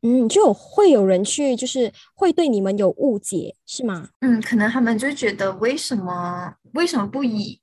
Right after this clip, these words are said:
Speaker 2: 就是女性健康 as a whole 来，来成立这个组织？为什么要单单针对月经哦？嗯。
Speaker 1: 嗯，OK。那你觉得说政府跟各个单位要怎么样去打破月经贫穷的这一个循环呢？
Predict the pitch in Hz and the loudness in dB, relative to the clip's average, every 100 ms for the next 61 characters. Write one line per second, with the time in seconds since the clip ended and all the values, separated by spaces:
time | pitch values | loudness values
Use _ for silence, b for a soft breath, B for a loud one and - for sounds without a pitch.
0 | - 240 254 233 185 - 233 214 240 214 | -8 -4 0 0 0 -2 -4 -2 -4 -4
1 | 202 - 185 180 - - 214 202 185 180 | -6 -8 -8 -10 -10 -4 -2 0 -2 -4
2 | _ 196 190 - 190 202 214 233 226 190 | _ -6 -6 -6 -6 -4 -4 -4 -6 -8
3 | - 190 185 _ 214 240 214 185 190 202 | -12 -12 -12 _ -4 -4 -2 -4 -6 -8
4 | - 202 196 196 185 196 185 - 214 208 | -6 -6 -4 -6 -6 -8 -8 -6 -4 -2
5 | 208 196 - 175 170 175 170 - _ - | -6 -6 -10 -10 -8 -8 -10 -16 _ -8
6 | 208 180 - 202 208 202 180 220 - 208 | -8 -8 -16 -14 -8 -8 -6 -8 -4 -4
7 | 185 B B 453 339 220 208 214 208 226 | -4 B B 2 4 4 4 4 4 4
8 | 202 208 - 370 285 208 175 233 254 285 | 2 2 0 -2 -2 -2 -2 0 2 2
9 | 262 226 254 302 285 208 185 233 240 285 | 2 4 4 2 0 -4 -4 -4 -4 -6
10 | - - - - 254 165 233 277 - 233 | -6 -8 -8 -4 -2 -2 -2 -2 -2 -6
11 | - 196 190 202 196 202 226 226 - 180 | -6 -8 -8 -6 -4 0 0 0 -4 -6
12 | 185 180 165 175 175 175 | -8 -8 -12 -12 -12 -10